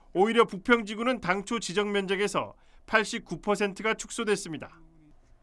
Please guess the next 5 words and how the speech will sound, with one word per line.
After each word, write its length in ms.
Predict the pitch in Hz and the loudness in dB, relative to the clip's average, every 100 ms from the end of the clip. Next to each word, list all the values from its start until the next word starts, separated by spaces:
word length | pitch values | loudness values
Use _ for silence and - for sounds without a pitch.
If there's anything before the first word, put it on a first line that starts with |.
| - - - - - - - | -20 -20 -20 -20 -20 -20 -14
첨단 480 | - 233 233 240 208 | -6 -4 2 4 4
부품 300 | 202 226 220 | -2 -2 2
산업과 720 | 214 208 - 226 220 175 - - | 4 2 2 6 8 8 2 -4
물류 340 | 170 220 233 | 0 0 0
비즈니스, 640 | 202 208 220 196 151 113 | -2 -4 -4 -4 -6 -8